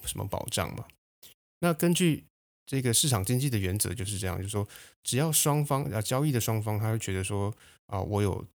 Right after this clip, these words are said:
潜在的风险，啊，或是说我觉得没有保障的情况下，那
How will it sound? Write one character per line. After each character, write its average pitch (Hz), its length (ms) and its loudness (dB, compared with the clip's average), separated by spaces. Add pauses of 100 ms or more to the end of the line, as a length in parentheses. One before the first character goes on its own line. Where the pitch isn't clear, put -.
潜 87 240 -2
在 110 160 0
的 92 80 -4
风 95 260 -4
险， - 220 -8 (240)
啊， - 120 -10
或 110 200 -2
是 107 100 -2
说 104 160 -2
我 92 120 -4
觉 98 120 -4
得 101 80 -2
没 101 120 2
有 104 80 2
保 71 200 -4
障 98 160 -4
的 92 60 -2
情 98 160 -6
况 104 160 -6
下， 98 180 -8
那 147 160 -2